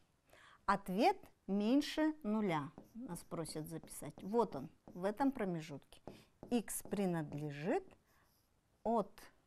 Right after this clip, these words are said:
так, у меня круглая скобка, от минус шести до шести. Итак, следующее задание.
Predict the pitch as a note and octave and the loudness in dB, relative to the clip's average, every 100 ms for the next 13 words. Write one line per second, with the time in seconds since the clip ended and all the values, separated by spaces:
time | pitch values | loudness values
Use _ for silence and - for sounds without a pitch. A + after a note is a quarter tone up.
0 | _ _ F3 D#3+ - - F#3 F#3+ F3+ E3+ | _ _ -6 -6 -10 -10 -4 -2 -2 -4
1 | - E3 D3+ C#3+ C#3 - C3+ C3+ - D3 | -6 -6 -6 -6 -8 -10 -12 -12 -16 -20
2 | - _ - _ _ F#3+ F#3+ F#3+ F#3+ F3 | -20 _ -20 _ _ -6 -4 -2 0 0
3 | D#3+ D#3+ - E3 D3+ - - C#4 G4+ - | -2 -6 -8 -8 -8 -8 -2 0 0 -6
4 | - - - D#3 D#3 G3 D4+ D4+ - - | -18 -18 -14 -8 -2 2 2 -2 -12 -14
5 | - G#3+ - - - C#3 - - _ _ | -6 -6 -6 -12 -8 -8 -10 -20 _ _
6 | - - _ _ - - F3+ F#3+ D4 - | -20 -20 _ _ -10 -8 -4 -2 -2 -4
7 | - - - G#3+ G#3+ E3+ E3 - D3+ D#3+ | -12 -14 -2 4 4 2 -4 -4 -4 -4
8 | D#3 D3+ D3+ D3 | -6 -6 -6 -10